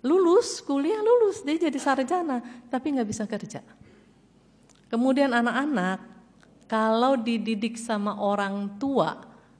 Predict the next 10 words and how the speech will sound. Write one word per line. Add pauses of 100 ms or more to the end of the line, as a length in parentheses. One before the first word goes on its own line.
(140)
menjadi
anak
yang
manja, (100)
harus
berpikir, (420)
"Mama
papa
punya
hak